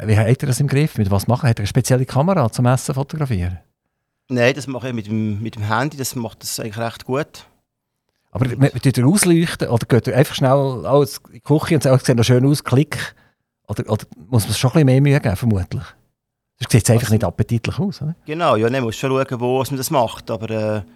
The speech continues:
Speaker 2: wir wissen, wo das eigentlich funktioniert. Und dann muss man halt auch schnell dorthin schieben und, äh, dann nachher, äh, macht man das Föteli und... Ja.
Speaker 1: Und wie, wie, wie rege seid ihr denn an diesem Facebook dran? Wie, wie, wie oft tut euch das beschäftigen und wie lange tut euch das beschäftigen?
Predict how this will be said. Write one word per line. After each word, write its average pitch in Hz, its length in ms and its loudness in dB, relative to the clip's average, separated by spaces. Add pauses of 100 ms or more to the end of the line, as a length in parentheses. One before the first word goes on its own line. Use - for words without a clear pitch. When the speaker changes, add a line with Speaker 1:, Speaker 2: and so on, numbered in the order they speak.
(680)
Speaker 2:
wir 123 160 -6
wissen, 120 320 -4
wo - 20 -12
das - 180 -10
eigentlich 120 180 -4
funktioniert. 123 720 -6
Und 107 120 -14
dann 113 120 -8
muss 107 120 -16
man 113 100 -12
halt 107 140 -14
auch 113 160 -4
schnell 113 200 -6
dorthin 127 340 -4
schieben 127 500 -4
und, 113 240 -6
äh, 107 380 -4 (800)
dann 107 80 -12
nachher, 110 280 -6
äh, 101 220 -6
macht 104 200 -8
man 104 60 -16
das 101 140 -8
Föteli 117 560 -8
und... 104 340 -10 (2000)
Ja. - 80 -6
Speaker 1:
Und 117 100 2
wie, 143 160 4
wie, 143 100 6
wie 143 120 8
rege 147 280 4
seid 120 200 0
ihr - 20 -4
denn 143 140 2
an 131 60 0
diesem 127 160 2
Facebook 127 440 -2
dran? 95 340 -2
Wie, 113 160 -6
wie, 117 100 -2 (100)
wie 110 260 0
oft 110 220 2
tut 113 180 -2
euch - 80 -4
das 120 140 -2
beschäftigen 117 520 0
und 107 60 2
wie 107 80 4
lange 101 220 6
tut 101 160 -4
euch 107 80 -4
das 101 160 0
beschäftigen? 80 640 -6